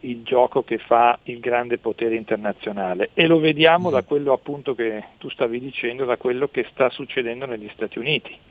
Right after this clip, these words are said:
Speaker 1: perché con
Speaker 2: Mm.
Speaker 1: il discorso della woke generation e il Black Lives Matters negli Stati Uniti,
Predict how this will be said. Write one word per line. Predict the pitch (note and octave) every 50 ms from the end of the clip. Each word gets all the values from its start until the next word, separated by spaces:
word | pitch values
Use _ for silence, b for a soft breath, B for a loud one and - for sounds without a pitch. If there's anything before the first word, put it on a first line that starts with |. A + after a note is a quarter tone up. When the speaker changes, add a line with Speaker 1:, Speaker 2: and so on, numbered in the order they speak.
| B B B B B B B B B B B
Speaker 1:
perché | - C#3 C3 - D3+ C#3+
con | - - F3 F3+ F#3
Speaker 2:
Mm. | F3+
Speaker 1:
il | E3 D3
discorso | C#3 C#3+ C3 - - - D3+ D#3 D#3+ D#3+ D3 - - - C#3+ C#3 C3+ C3+ C3 C3+ - -
della | C3+ B2 A#2+ A#2 C3 B2+ B2+ B2
woke | B2 A#2+ A#2+ A#2 B2 C3+ C3+ - - C#3 B2
generation | A#2 B2+ B2 A#2+ A#2+ A2 A2 A2+ B2+ B2 - - B2+ B2 A#2+ A#2
e | A#2+
il | A#2+ A2+ A2+ A2+ A2+ A2
Black | G#2+ A2 A#2+ B2 B2 - -
Lives | A#2 A#2 A#2+ A2+ G#2
Matters | A2+ A#2 A#2+ A2+ G#2+ G2+ G#2 G#2 - - - B B B B B B B B B B B
negli | - C#3+ C#3 D3+
Stati | C3+ - - C#3+ C3 -
Uniti, | E3 D#3+ D3+ C#3+ C3 A#2 - D3 D3+ D#3+ B2